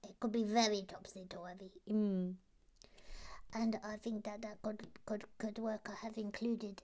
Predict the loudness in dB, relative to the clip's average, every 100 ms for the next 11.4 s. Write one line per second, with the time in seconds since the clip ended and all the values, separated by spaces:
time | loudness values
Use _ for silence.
0 | -8 -8 -6 -8 -6 0 0 0 -2 -6
1 | -8 -10 -8 -8 -8 -8 -8 -6 -4 -4
2 | 0 2 2 -2 -12 -14 -18 -20 _ _
3 | -10 -6 -6 -6 -10 -14 -18 -20 -20 -20
4 | _ _ _ _ _ _ _ _ -20 _
5 | _ _ _ _ _ -18 -12 -8 -8 -8
6 | -10 -14 -20 _ _ _ _ _ _ _
7 | _ -20 _ _ -20 _ 0 4 4 2
8 | -2 -4 -4 -6 -6 -8 -10 -12 -12 -12
9 | -12 -12 -10 -12 -12 -10 -8 -8 -10 -12
10 | -16 -10 -10 -10 -14 -20 -20 -18 -16 -16
11 | -14 -12 -10